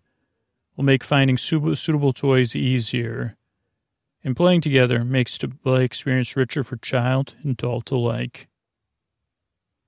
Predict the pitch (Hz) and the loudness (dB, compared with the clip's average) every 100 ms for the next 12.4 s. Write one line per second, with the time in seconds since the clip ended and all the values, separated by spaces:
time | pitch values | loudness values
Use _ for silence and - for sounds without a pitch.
0 | _ - 139 135 - 131 139 123 - 143 | _ -4 0 0 2 0 0 0 2 2
1 | 139 - 135 131 131 131 - 120 123 123 | 2 4 4 6 4 2 2 2 0 -4
2 | - 175 170 170 156 - 147 139 139 135 | -4 2 4 4 2 0 2 4 4 2
3 | 131 - 127 120 123 123 117 135 120 135 | -2 -4 0 0 0 -2 0 0 0 -4
4 | 135 123 113 147 170 151 165 151 156 139 | -2 -2 -2 0 0 2 -2 -2 -4 -2
5 | 151 - 131 143 135 127 - - - - | -2 -2 -2 2 2 0 -8 -10 -12 -20
6 | _ _ - 151 147 139 143 135 - 139 | _ _ -2 2 2 2 -2 -2 0 -2
7 | - 135 135 135 131 131 127 - - - | 0 4 4 4 2 0 -2 -6 -14 -18
8 | _ _ _ _ _ _ _ _ _ _ | _ _ _ _ _ _ _ _ _ _
9 | _ _ - 165 190 - 190 165 160 160 | _ _ -2 2 4 4 4 4 4 2
10 | 156 - 139 135 147 151 127 123 123 147 | 0 -6 -4 0 4 4 4 2 0 -2
11 | 143 - 135 131 113 120 120 120 120 117 | 0 0 0 0 -2 -2 -4 -2 -2 -2
12 | 117 123 120 120 | -2 -4 -2 -4